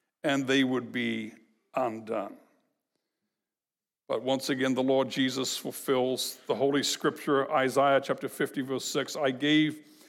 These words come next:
my back to those who strike, and my cheeks to those who pull out the beard. I hid not my face from disgrace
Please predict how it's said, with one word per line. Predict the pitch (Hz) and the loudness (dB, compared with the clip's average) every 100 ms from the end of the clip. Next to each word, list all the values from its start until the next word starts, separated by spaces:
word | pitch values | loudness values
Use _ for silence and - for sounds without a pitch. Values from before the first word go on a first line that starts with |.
| _ _ | _ _
my | 143 143 | 2 2
back | 120 147 156 - | 4 4 4 2
to | - | -2
those | 143 156 151 | 2 2 2
who | 160 | -2
strike, | - - 110 107 - - - _ _ _ _ | -6 -2 0 0 -6 -16 -20 _ _ _ _
and | 139 156 | 2 4
my | 170 | 4
cheeks | 160 - 190 175 - | 4 0 0 0 -2
to | - 165 | 0 4
those | 170 175 | 4 4
who | 175 | 2
pull | 165 - 175 170 | -2 -2 2 4
out | 175 | 2
the | 175 | 0
beard. | 151 117 101 - - _ _ _ _ - | -4 -4 -4 -8 -16 _ _ _ _ 0
I | 131 143 | 4 4
hid | 117 160 160 151 | 4 4 2 4
not | 160 - | 2 2
my | 165 170 | 2 0
face | 156 - - 165 175 - | 0 -4 0 0 0 -4
from | 170 147 | -2 -2
disgrace | 139 123 - - 151 156 170 - - | -2 -4 -4 -4 -2 0 -2 -6 -12